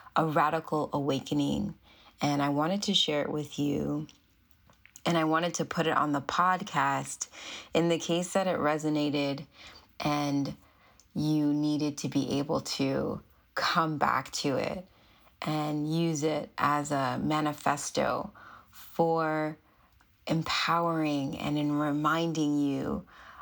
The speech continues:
of showing up to your life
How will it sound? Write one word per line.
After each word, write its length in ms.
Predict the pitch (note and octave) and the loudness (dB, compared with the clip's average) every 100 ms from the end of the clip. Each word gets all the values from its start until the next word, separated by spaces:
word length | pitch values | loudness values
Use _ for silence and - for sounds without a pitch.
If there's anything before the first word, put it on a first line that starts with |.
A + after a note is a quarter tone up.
| - | -2
of 640 | - D3 C#3+ C#3 G#3 - - _ _ _ _ _ _ _ _ _ _ _ - | 2 2 0 -2 -6 -10 -20 _ _ _ _ _ _ _ _ _ _ _ -4
showing 500 | - - E3 D#3+ D#3 | 0 2 2 2 2
up 340 | C#3 C3+ - - _ _ _ _ - | 0 -2 -10 -20 _ _ _ _ -10
to 160 | - D#3 | -4 0
your 200 | D3+ C#3+ | 2 2
life 720 | C3+ C3+ C3 D3+ - - - | 2 0 -2 -6 -10 -20 -20